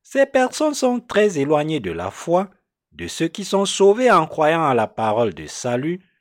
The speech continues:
selon laquelle Jésus a enlevé les péchés de ce monde par le baptême qu'il a reçu de Jean-Baptiste.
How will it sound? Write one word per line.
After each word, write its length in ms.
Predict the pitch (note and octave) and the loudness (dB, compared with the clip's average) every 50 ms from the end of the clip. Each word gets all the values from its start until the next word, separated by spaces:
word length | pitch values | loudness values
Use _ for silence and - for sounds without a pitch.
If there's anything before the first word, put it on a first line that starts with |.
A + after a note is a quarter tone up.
| _ _ _ _ _ _ | _ _ _ _ _ _
selon 400 | - - - G3+ A3 C4+ C#4+ C#4 | -6 0 2 2 2 2 2 2
laquelle 400 | A3+ F#3+ F#3+ F#3+ - G#3 G#3 G3 | 2 2 2 2 0 0 0 0
Jésus 360 | F3 E3+ E3+ E3 E3+ F#3 F3+ | 0 -2 -2 0 0 2 2
a 140 | E3+ D#3+ C#3+ | 2 2 2
enlevé 400 | C3 C3 B2+ B2 B2 A#2+ C3 B2 | 2 0 0 0 0 0 0 -2
les 140 | G#2+ F2 | -2 -4
péchés 380 | E2 _ - G#2+ G2+ - - A#2 | -8 _ -10 -10 -8 -6 -6 -8
de 120 | F2+ E2+ | -8 -8
ce 160 | - - - A#2 | -10 -10 -8 -8
monde 460 | A#2 B2 C#3 D#3 E3 E3+ E3+ F3 F3 _ _ _ _ _ _ _ _ | -6 -4 -2 -2 -2 -2 -4 -6 -10 _ _ _ _ _ _ _ _
par 240 | - A#2 A2 G#2+ G2+ | -6 -4 -2 -2 -2
le 160 | E2 D2+ D2+ | -4 -8 -12
baptême 440 | D2 F#2+ A#2 B2 - - E3 E3+ F3 | -8 -6 -6 -6 -4 -4 -6 -6 -6
qu'il 220 | E3+ - F3 E3+ | -8 -8 -6 -4
a 100 | F3 E3+ | -2 -2
reçu 340 | E3 E3+ E3+ E3+ E3+ - F#3+ | -2 -2 -4 -4 -6 -8 -4
de 140 | F3 F3+ F3 | -2 -2 -2
Jean-Baptiste. 880 | F3 F#3 F3+ F3 F3 F3 F3 E3+ - - G#3 G3 D3+ - - _ - _ | 0 -2 -4 -2 -2 -2 -4 -4 -6 -14 -12 -12 -12 -14 -16 _ -20 _